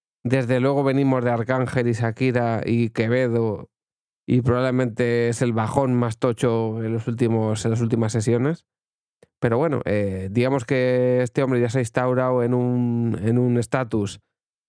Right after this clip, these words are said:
de llevar a estrellas, eh, ya no vas a esperar que lleve a alguien que no conozca a nadie, ya se moverá por allí, pues, eh, la gente está pidiendo a Mike Towers, a Jay Cortez, a, a gente que ya está, mm, mundialmente reconocida,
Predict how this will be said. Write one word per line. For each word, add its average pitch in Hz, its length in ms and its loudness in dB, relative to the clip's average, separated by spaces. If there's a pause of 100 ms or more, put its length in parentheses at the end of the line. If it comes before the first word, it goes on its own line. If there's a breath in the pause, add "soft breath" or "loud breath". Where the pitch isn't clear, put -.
de 117 200 4
llevar 123 320 2
a 120 60 0
estrellas, 165 680 0
eh, 113 220 2
ya 120 160 0
no 127 480 0
vas 120 180 -2
a 120 40 -2
esperar 120 360 -2
que 120 140 0
lleve 120 140 2
a 117 40 2
alguien 120 220 0
que 117 100 -2
no 113 140 0
conozca 113 300 -2
a - 20 -2
nadie, 147 420 0 (480)
ya 123 160 2
se 127 120 -2
moverá 123 420 0
por 120 100 0
allí, 117 280 2
pues, 110 500 -2
eh, 107 400 0
la 107 80 -4
gente 120 220 -2
está 120 140 -2
pidiendo 113 220 0
a 104 40 0
Mike 104 200 -2
Towers, 139 520 0
a 120 100 0
Jay 117 120 0
Cortez, 123 640 0
a, 107 380 -4 (400 soft breath)
a 117 100 -6
gente 117 320 -2
que 107 80 -2
ya 107 100 0
está, 104 680 -2
mm, 113 420 0
mundialmente 120 560 0
reconocida, 123 720 -2